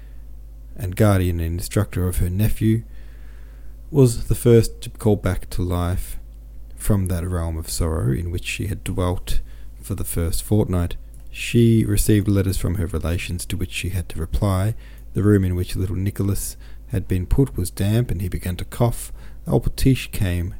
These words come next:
to Yaroslavl with reports of the state of their affairs and with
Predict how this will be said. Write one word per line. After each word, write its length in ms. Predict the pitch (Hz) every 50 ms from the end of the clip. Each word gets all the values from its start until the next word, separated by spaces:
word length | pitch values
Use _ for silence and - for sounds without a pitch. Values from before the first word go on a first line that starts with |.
| - -
to 100 | - 92
Yaroslavl 880 | 92 101 98 95 90 98 - - - 95 95 92 98 110 123 135 120
with 220 | 107 98 - -
reports 480 | 104 - - - 110 107 104 - - -
of 140 | 90 87 101
the 100 | 98 98
state 360 | 104 - - 104 101 98 98
of 100 | 92 90
their 200 | 95 92 87 85
affairs 500 | 95 - - 117 113 113 110 107 98 -
and 160 | 98 98 101
with 160 | 98 95 -